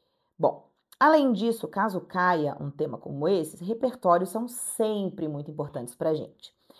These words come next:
Então, Our Planet, da Netflix, fala dos impactos das queimadas na biodiversidade. Se você não assistiu, recomendamos muito que você assista.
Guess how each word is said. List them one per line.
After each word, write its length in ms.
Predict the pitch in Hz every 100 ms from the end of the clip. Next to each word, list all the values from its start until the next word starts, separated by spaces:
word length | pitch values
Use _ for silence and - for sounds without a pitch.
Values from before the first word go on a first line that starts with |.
| _ -
Então, 260 | 320 381 - - _
Our 180 | 254 269
Planet, 580 | 269 214 190 190 226 226 392
da 80 | 294
Netflix, 760 | 160 156 196 - 170 175 -
fala 220 | - 160 156
dos 260 | 156 156
impactos 640 | 165 170 139 143 - - 190
das 160 | 143
queimadas 480 | - 139 135 127 156
na 120 | 139
biodiversidade. 800 | 139 135 139 147 208 208 190 208
Se 100 | -
você 300 | 190 180 180
não 260 | 165 160 143
assistiu, 580 | 147 190 - 190 233 - _ _ _ _ _ _ -
recomendamos 800 | 143 143 165 160 151 151 151
muito 260 | 156 156 160
que 80 | 160
você 260 | 151 151
assista. 560 | 185 208 202 196 - 240